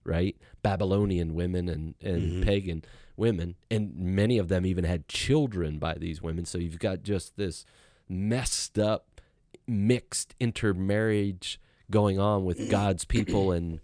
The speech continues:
Speaker 1: and pagan people.
Speaker 2: Hmm.
Speaker 1: And, uh, these are to be the holy, holy,
Speaker 2: Set
Speaker 1: you know,
Speaker 2: apart.
Speaker 1: yeah, holy, set apart, and commanded not to do that.
Speaker 2: Right.
Speaker 1: The law commanded them not
Speaker 2: Mm-hmm.
Speaker 1: to do that.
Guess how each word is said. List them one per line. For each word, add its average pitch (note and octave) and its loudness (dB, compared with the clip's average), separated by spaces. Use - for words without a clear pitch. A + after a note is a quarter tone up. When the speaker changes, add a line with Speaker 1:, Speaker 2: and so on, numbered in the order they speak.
Speaker 1:
and F2 -2
pagan F2+ 0
people. F2+ -4
Speaker 2:
Hmm. G2 -2
Speaker 1:
And, F2+ 2
uh, E2+ 2
these G2+ 2
are F#2 4
to F2 0
be F#2+ 2
the F2 2
holy, F2+ 2
holy, F#2 0
Speaker 2:
Set - -4
Speaker 1:
you G2+ 2
know, E2+ 2
Speaker 2:
apart. E2+ 0
Speaker 1:
yeah, C#3 4
holy, G#2+ 6
set G#2+ 2
apart, A2+ 4
and - -6
commanded G2+ 4
not A#2 2
to G#2 -2
do C3+ 2
that. E2+ -2
Speaker 2:
Right. F#2+ -6
Speaker 1:
The G2+ 4
law A2 6
commanded A2+ 0
them D2 -6
not F#2+ -4
Speaker 2:
Mm-hmm. E2+ -8
Speaker 1:
to F2+ -6
do B2 -6
that. F2 -8